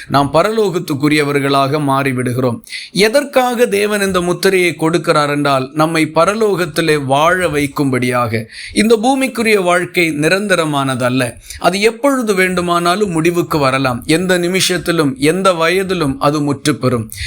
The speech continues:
ஆனால் நித்திய நித்தியமாக பரலோகத்திலே நமக்கு வைக்கப்பட்டிருக்கிற வாழ்க்கை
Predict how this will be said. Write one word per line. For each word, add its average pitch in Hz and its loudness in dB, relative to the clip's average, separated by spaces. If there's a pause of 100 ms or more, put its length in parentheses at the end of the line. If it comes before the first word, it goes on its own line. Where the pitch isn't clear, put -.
(180)
ஆனால் 202 0
நித்திய 220 0
நித்தியமாக 185 0
பரலோகத்திலே 240 2
நமக்கு 185 0
வைக்கப்பட்டிருக்கிற 156 0
வாழ்க்கை 143 0